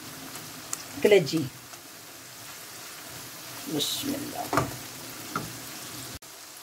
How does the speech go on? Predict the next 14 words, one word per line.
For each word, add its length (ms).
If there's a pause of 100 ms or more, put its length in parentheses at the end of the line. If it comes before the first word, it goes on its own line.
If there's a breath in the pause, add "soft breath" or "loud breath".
(340)
बिस्मिल्लाहिर्रहमानिर्रहीम। 1700
ऐसा 220
हत्था 260
ना 140
चुकी 240
के 100
कलेजी 340
बानी 240
है, 140
ठीक 260
है? 120 (580)
बिस्मिल्लाह। 600 (320)
इसकी 260
ज़्यादा 520